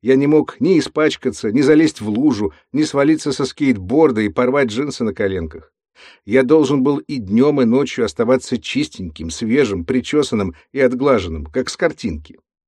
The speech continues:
Если по несчастью я случайно портил или пачкал какой-нибудь из своих крутых свитеров,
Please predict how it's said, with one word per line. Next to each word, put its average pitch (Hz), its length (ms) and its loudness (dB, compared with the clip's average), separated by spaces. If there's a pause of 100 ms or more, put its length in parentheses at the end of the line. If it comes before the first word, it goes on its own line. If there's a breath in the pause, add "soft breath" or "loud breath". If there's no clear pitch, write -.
Если 151 280 2
по 156 120 0
несчастью 151 580 2
я 127 80 8
случайно 131 540 2
портил 147 540 2
или 117 260 0
пачкал 127 540 -2
какой-нибудь 123 640 2
из 123 100 -2
своих 127 340 0
крутых 127 380 -4
свитеров, 131 540 -2